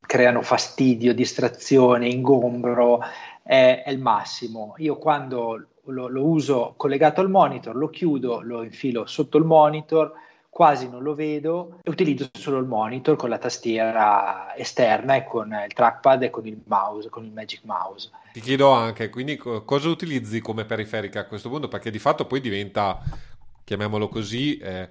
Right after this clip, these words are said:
Speaker 2: come, eh, io lo uso co-, eh, io lo tengo aperto e quindi ho un secondo monitor nel, nel mio sedici pollici, però anch'io ho tutto attaccato, diciamo, cioè, eh, ho, ho comunque tastiera esterna e Magic Trackpad. Eh, quindi tu come, che, che periferiche esterne hai? Così ci racconti un po'.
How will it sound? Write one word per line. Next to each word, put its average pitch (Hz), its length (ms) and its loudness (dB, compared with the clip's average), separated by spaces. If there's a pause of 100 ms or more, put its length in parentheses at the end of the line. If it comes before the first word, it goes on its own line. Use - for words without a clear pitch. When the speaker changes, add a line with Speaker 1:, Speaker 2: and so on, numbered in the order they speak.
(160)
Speaker 2:
come, 131 340 -2
eh, 117 140 -6
io 131 160 2
lo 165 120 4
uso 135 180 -2
co-, 120 260 -2
eh, 117 80 -4
io 151 240 -2
lo 120 140 -6
tengo 117 200 -4
aperto 135 420 -2
e 107 120 -4
quindi 117 180 -10
ho 113 60 -4
un 104 100 -6
secondo 104 340 -10
monitor 101 540 -8
nel, 95 140 -14
nel 98 180 -14
mio 98 200 -12
sedici 98 380 -14
pollici, 92 480 -10 (140)
però 131 220 2
anch'io 127 300 -4
ho 117 180 4
tutto 127 220 -8
attaccato, 104 580 -4
diciamo, 92 480 -10
cioè, 92 440 -14
eh, 92 260 -12
ho, 92 280 -10 (300)
ho 87 80 -20
comunque 104 320 -12
tastiera 107 340 -8
esterna 101 640 -8
e 95 340 -10 (120)
Magic 95 340 -12
Trackpad. 87 520 -12 (380)
Eh, 95 320 -10
quindi 120 220 -8
tu 143 100 -12
come, 135 160 -8
che, 107 460 -2
che - 80 -8
periferiche 131 500 0
esterne 120 460 -4
hai? 95 340 -4
Così 98 240 -10
ci - 160 -8
racconti 104 400 -10
un 104 120 -12
po'. - 260 -14